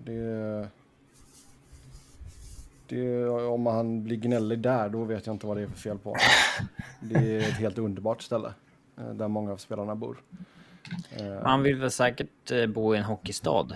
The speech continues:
Speaker 3: Det, det vill säkert vissa, men, eh,
Speaker 2: Och det finns säkert vissa som absolut inte vill det.
Speaker 3: Ja, men, eh,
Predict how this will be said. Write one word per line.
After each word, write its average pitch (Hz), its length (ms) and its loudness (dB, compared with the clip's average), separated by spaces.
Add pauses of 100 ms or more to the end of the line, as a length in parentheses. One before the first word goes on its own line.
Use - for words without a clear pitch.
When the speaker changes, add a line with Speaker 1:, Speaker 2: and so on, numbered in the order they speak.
(120)
Speaker 3:
Det, 110 340 -2
det 107 100 0
vill 139 100 -4
säkert 98 280 -4
vissa, - 300 -6
men, 87 380 -2
eh, 65 1120 -10
Speaker 2:
Och 156 60 0
det 147 60 6
finns 131 200 6
säkert 135 260 12
vissa 143 260 10
som 135 140 6
absolut 135 320 6
inte 131 180 6
vill 131 160 2
det. 131 120 0 (1000)
Speaker 3:
Ja, - 240 4 (540)
men, 101 360 0
eh, 90 160 -2